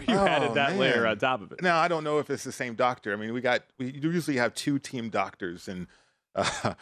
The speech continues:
Speaker 2: <laughs> if you're Justin Herbert, you're probably going to the other doctor if you can. But, uh, we'll see. I mean, that's the week of practice. What you do with this game at this moment, um, I, it,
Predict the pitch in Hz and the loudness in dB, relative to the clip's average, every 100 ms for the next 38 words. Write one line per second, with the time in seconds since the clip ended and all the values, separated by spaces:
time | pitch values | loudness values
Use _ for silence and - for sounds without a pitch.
0 | - - - - 110 120 123 110 135 - | -12 -16 -10 -2 0 2 0 2 0 0
1 | 127 127 135 123 113 127 123 127 127 127 | -4 -2 -2 -2 -2 -2 -2 -2 -4 -2
2 | 127 123 131 139 107 85 - 92 95 110 | -2 2 2 2 0 -2 -4 -8 -8 -8
3 | - 131 87 85 95 104 98 104 101 147 | -6 -4 -4 -4 0 0 0 0 0 2
4 | 202 - 170 113 127 139 139 151 131 139 | 0 2 0 0 0 0 0 -4 -2 -4
5 | 135 - 120 - 113 139 156 160 143 147 | -2 0 -2 -2 -6 -4 -4 -4 -2 -2
6 | - 117 - 131 139 120 123 113 117 131 | -2 -6 -4 -4 -4 -4 -4 -4 0 0
7 | 160 185 - _ _ _ - 110 107 101 | 2 -2 -6 _ _ _ 0 4 4 2
8 | 98 90 - _ _ _ 110 117 117 | -2 -8 -14 _ _ _ -4 -4 -10